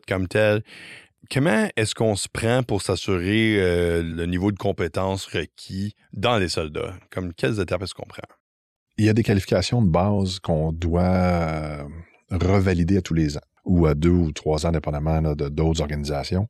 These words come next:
Speaker 2: Fait que la, la Chambre à gaz, est-ce qu'on est capable de boire, de bouger, de faire certaines petites tâches dans un contexte avec le masque à gaz ?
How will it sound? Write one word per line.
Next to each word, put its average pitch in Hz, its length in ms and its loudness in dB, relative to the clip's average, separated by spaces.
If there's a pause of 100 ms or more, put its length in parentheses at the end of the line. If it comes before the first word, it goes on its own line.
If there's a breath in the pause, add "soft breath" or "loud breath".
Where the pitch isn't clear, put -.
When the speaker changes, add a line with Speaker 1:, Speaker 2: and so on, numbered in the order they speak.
(140)
Speaker 2:
Fait 82 60 -10
que 82 100 -6
la, 78 60 -2
la 76 100 -4
Chambre 82 240 0
à 76 60 0
gaz, 82 420 0 (640 loud breath)
est-ce 110 160 2
qu'on 87 160 2
est 82 60 2
capable 92 420 0
de 82 400 0
boire, 82 560 0 (160)
de 82 220 -4
bouger, 82 600 -4
de 80 140 -6
faire 80 220 0
certaines 82 280 -4
petites - 360 -4
tâches 85 420 0 (240)
dans 80 240 0
un 78 40 0
contexte 87 360 -2
avec 78 80 -6
le 78 140 -4
masque - 200 -4
à - 40 -6
gaz ? - 280 -6